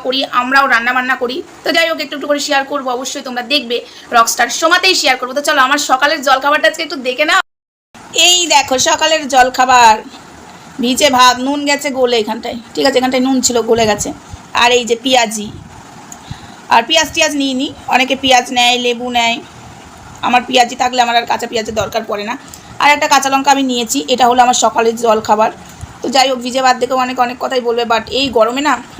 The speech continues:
ভিজে ভাতটা, বিশ্বাস করো, অমৃত। মানে, এই ভিজে ভাতটা, মানে, এইটুকু আমার পেটে গেলে সারা দিন আমি টেনে ফেলবো। আমার দুপুরও যদি পাঁচটার সময়তেও খাই, আমার তাও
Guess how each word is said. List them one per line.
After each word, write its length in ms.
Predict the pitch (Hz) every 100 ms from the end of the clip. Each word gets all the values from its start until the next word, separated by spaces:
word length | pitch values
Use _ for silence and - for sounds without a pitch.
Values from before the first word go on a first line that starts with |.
| 220
ভিজে 160 | 220 247
ভাতটা, 200 | 240 254 233
বিশ্বাস 240 | - 254 -
করো, 120 | 269 - 240
অমৃত। 340 | 233 240 233 226 185 - - -
মানে, 140 | 277 294
এই 80 | 330
ভিজে 160 | 285 302 320
ভাতটা, 220 | 330 359
মানে, 100 | 349 349 311 311
এইটুকু 240 | 349 359 381
আমার 120 | 370
পেটে 140 | 320 320
গেলে 120 | 330 359
সারা 180 | 339 285 277
দিন 100 | 311 320
আমি 100 | 294
টেনে 160 | 262 247
ফেলবো। 200 | 226 214 220 - - -
আমার 140 | 269 277
দুপুরও 320 | 285 311 311 285 254
যদি 140 | 277 285
পাঁচটার 260 | 262 - 339
সময়তেও 280 | 320 349 349
খাই, 120 | 302 269
আমার 120 | 277 -
তাও 140 | 277